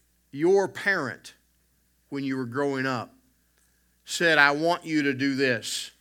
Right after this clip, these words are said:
clean your room, feed the dog, take the trash out, uh, shovel the snow." How many of you hated to hear that, "shovel the snow," as you grew up in Canada? Uh, I, I'm a little bit worried.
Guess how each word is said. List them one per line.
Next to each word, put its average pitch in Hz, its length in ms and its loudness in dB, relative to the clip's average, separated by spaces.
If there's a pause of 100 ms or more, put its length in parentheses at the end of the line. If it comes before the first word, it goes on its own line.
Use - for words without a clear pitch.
(760)
clean 185 300 0
your 165 160 2
room, 135 420 -2 (1200)
feed 170 280 2
the 151 60 -4
dog, 143 520 0 (640)
take 190 240 4
the 165 80 -8
trash 170 440 6
out, 127 280 0 (800)
uh, 120 160 -4
shovel 165 420 2
the 147 120 -2
snow." 135 380 -2
How 131 120 -8
many 147 140 -4
of 120 60 -8
you 131 80 -2
hated 123 300 -6
to 110 80 -10
hear 113 220 -6
that, 101 180 -10
"shovel 104 320 -8
the 95 80 -18
snow," 92 360 -14 (600)
as 107 160 -10
you 120 100 -6
grew 120 220 -4
up 113 100 -8
in 107 120 -12
Canada? 101 540 -10 (560)
Uh, - 40 -14
I, 113 420 0
I'm 156 220 0
a 143 60 -4
little 151 200 -2
bit 139 160 -4
worried. 117 400 -4